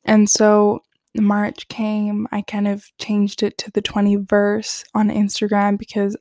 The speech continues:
I wanted to allow myself to expand and I wanted to do what I love, which is, um, just connecting with people. Like, I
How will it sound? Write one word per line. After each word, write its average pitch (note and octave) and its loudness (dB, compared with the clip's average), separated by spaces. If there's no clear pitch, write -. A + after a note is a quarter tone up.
I G#3 -2
wanted G#3+ 0
to - -2
allow G3+ 0
myself G#3 0
to G3+ -2
expand G#3 4
and G#3+ 2
I G#3 6
wanted G3+ 2
to G3+ -2
do G#3 0
what A3+ 4
I A3+ 2
love, A3 2
which - -2
is, G#3 0
um, G#3+ -2
just - -4
connecting B3 0
with D4+ 2
people. - -4
Like, G#3 -8
I G#3+ -2